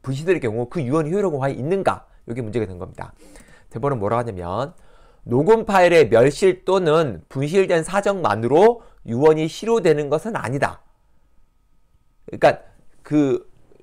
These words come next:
녹음 파일이 이-, 있고, 그 녹음 파일의 그 내용이, 내용이 맞다면 그 유언 증서의 내용을 증명해서 유언의 효력을 주장할 수 있다라는 거예요. 그리고 문서의 제출은 원본으로 해야 되지만, 하는 것이고,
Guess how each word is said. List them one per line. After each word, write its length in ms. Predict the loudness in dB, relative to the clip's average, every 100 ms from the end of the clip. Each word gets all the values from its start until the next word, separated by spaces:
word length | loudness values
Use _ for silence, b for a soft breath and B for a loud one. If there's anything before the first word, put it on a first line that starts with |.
| -20
녹음 380 | -4 0 0 0
파일이 720 | 2 4 6 4 2 2 0 -2
이-, 200 | -8 -10
있고, 640 | -14 -6 0 4 4 2 b b
그 200 | -8 -4
녹음 320 | 0 0 0
파일의 500 | -2 0 2 4 2
그 60 | 0
내용이, 840 | 0 4 6 6 4 0 -2 -4 -8 _ -10
내용이 540 | 0 6 6 6 2
맞다면 680 | -2 -4 0 2 2 0 -2
그 120 | -6
유언 260 | -2 0 0
증서의 300 | -2 0 0
내용을 460 | 2 2 2 0
증명해서 760 | -4 -6 -4 -4 0 4 4 2 B B B
유언의 400 | 0 4 4 2
효력을 260 | 0 2 0
주장할 280 | 0 -2 -2
수 100 | -6
있다라는 340 | 2 2 2
거예요. 240 | -8 -14 -16 -20 B B B
그리고 200 | 0 0
문서의 420 | 0 2 4 2
제출은 380 | 0 -4 -2 0
원본으로 600 | 0 2 4 2 4 2
해야 160 | 2
되지만, 720 | 2 0 -4 -4 0 0 -2 -10
하는 260 | -14 -10 -6
것이고, 560 | -6 -4 0 0 0